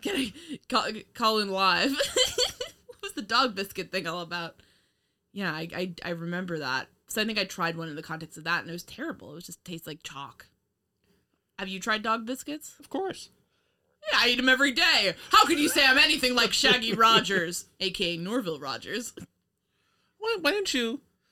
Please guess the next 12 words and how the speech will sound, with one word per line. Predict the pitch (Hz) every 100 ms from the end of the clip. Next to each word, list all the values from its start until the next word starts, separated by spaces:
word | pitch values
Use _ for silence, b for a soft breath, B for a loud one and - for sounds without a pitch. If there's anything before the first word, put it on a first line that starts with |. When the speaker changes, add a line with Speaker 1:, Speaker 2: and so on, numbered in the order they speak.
| _ -
Speaker 2:
text | 233 220 -
your | 180
mother? | 139 98 90 117 - _ _ -
We'll | 175
have | 170 156
an | 151
update | 156 - 123
later | 123 117 113
on | 110
in |
the | 107
program. | - 127 110 104 92